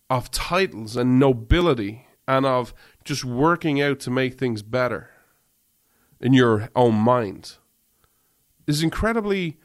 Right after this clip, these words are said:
troubling to me. Do your time. If you're called to serve and you agree to serve as,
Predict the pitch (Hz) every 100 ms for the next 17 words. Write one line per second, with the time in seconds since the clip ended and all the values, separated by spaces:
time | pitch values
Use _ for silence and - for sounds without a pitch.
0 | _ _ - 196 180 147 127 101 170 220
1 | 285 - 151 156 156 170 196 - 170 190
2 | 180 - 127 139 190 - 131 123 120 113
3 | 123 131 160 - 120 113 165 - _ _
4 | _ _ 131 127 113 -